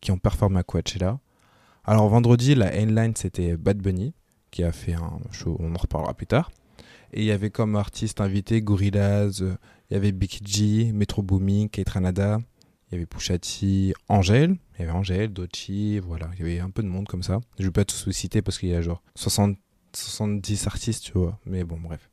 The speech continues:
Le samedi, il y avait Blackpink en headline, et après, il y avait Rosalia qui a fait un show, Charli X C S, Labyrinthe, Zero, euh, Seventy Shake, Boy Genius, Zit Boy,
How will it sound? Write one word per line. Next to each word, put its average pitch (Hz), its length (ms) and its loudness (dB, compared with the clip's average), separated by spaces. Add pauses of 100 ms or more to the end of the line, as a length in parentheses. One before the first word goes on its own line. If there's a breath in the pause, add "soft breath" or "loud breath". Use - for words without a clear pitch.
(100)
Le 107 80 -2
samedi, 117 300 2
il 127 40 6
y 123 40 8
avait 92 140 4
Blackpink 104 480 2
en 101 100 6
headline, 101 440 0
et 95 100 0
après, 98 180 -2
il 107 40 2
y 98 40 0
avait 87 80 -2
Rosalia 95 560 0
qui - 80 -4
a - 20 -2
fait - 140 -4
un 87 120 -2
show, 104 340 -2 (160)
Charli 95 260 -2
X - 160 -6
C 101 100 -2
S, 101 380 2
Labyrinthe, 98 640 2 (120)
Zero, 101 460 2
euh, 95 420 2 (340)
Seventy 95 520 -2
Shake, 101 480 0 (160)
Boy 107 240 4
Genius, 104 500 4
Zit 101 200 2
Boy, 113 460 2